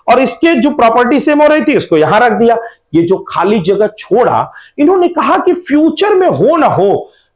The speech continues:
कोई ना कोई एलिमेंट आएगा जो यहां पर रखा जाएगा। तो बेटा देखिए, इस तरह से इन्होंने स्कैंडियम,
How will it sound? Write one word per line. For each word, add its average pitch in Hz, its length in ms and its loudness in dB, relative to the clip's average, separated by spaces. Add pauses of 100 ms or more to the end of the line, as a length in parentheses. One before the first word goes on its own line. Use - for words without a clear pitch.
(120)
कोई 381 220 2
ना 359 100 0
कोई 349 320 -2
एलिमेंट 254 460 0 (120)
आएगा 185 580 0 (260)
जो 190 160 2
यहां 156 440 0
पर 170 220 -2
रखा 196 400 0 (380)
जाएगा। 127 500 0 (380)
तो 320 80 0
बेटा 381 240 0
देखिए, 233 800 -2
इस 349 240 -2
तरह 226 200 0
से 247 180 -2
इन्होंने 254 520 0
स्कैंडियम, 226 800 0